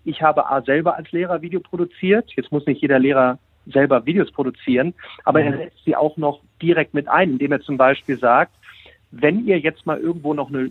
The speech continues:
Speaker 1: Wissenslücke habt, schaut doch mal, hier sind meine Videos oder andere. Und dann sprechen wir doch mal in der nächsten Unterrichtsstunde, äh, drüber, was habt ihr euch angeschaut, was hat euch was gebracht,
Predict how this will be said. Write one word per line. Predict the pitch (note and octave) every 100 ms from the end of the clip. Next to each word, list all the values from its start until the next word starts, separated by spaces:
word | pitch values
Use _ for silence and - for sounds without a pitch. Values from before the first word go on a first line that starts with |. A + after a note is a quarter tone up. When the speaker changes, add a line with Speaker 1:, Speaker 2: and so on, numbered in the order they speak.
| -
Speaker 1:
Wissenslücke | D3+ D3+ C3+ D3 C#3+ B2
habt, | D#3+ -
schaut | - E3 F3 F3
doch |
mal, | E3 E3+
hier | D#3+
sind | C#3 - -
meine | D3 D#3
Videos | E3+ F3 F3 -
oder | E3 D#3
andere. | C3+ D3+ A#2+ A2 - _
Und | -
dann | C3 C#3
sprechen | - F#3 F#3
wir | D3+
doch | C3 C3
mal | C3
in | C3
der | C3
nächsten | C3 C3 G2+
Unterrichtsstunde, | C#3 C3+ B2+ - C#3 C3+ C3 C3 -
äh, | C3 -
drüber, | B2 C3 C#3+ D#3+
was | D3 C#3+
habt | D#3+ D#3
ihr |
euch | C#3+ -
angeschaut, | D#3 D#3+ - D#3+ D3
was | C#3 -
hat | D3+
euch | D3 B2+
was | C#3 -
gebracht, | C3 C3 D#3